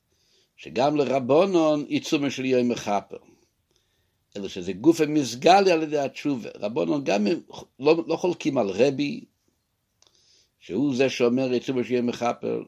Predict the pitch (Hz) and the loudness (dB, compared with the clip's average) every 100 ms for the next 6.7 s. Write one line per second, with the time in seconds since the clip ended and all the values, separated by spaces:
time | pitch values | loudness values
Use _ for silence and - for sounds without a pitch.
0 | _ - 98 120 131 110 98 123 135 147 | _ -12 -2 0 2 0 0 -2 -2 -4
1 | 127 131 127 123 120 123 123 113 101 104 | -2 -4 -4 -6 -2 0 0 0 -4 -6
2 | 104 101 98 95 90 82 123 120 107 107 | -6 -6 -8 -8 -10 -4 -2 0 -2 -4
3 | 98 85 - 135 85 - 87 76 80 117 | -4 -6 -6 -6 -6 -8 -8 -8 -4 -2
4 | 135 139 - - _ _ _ _ _ _ | 0 -2 -6 -14 _ _ _ _ _ _
5 | - 90 92 117 135 208 208 175 156 156 | -12 -10 -4 0 4 4 4 0 2 2
6 | 147 151 165 160 190 214 | 0 0 -2 -2 -4 -4